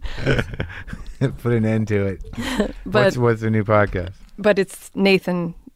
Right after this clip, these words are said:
Speaker 2: digging it in the archive and kind of
Speaker 1: Oh,
Speaker 2: pulling
Speaker 1: yeah?
Speaker 2: it out. Mm-hmm.
Speaker 1: Is Ernie Lomax is alive?
Speaker 2: Yeah.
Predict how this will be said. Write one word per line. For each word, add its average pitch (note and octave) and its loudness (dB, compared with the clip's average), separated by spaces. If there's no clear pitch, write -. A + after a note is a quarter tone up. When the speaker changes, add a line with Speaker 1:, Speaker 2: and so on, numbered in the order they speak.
Speaker 2:
digging F3+ 2
it - -6
in G3 2
the F#3 2
archive F3 0
and F3 -4
kind F3+ -4
of F3 -8
Speaker 1:
Oh, C3+ 4
Speaker 2:
pulling C3 6
Speaker 1:
yeah? D3+ 6
Speaker 2:
it D#3 2
out. - -4
Mm-hmm. G3 0
Speaker 1:
Is A#2 2
Ernie C#3 6
Lomax C3+ 4
is A#2+ -2
alive? A2 0
Speaker 2:
Yeah. A3+ 0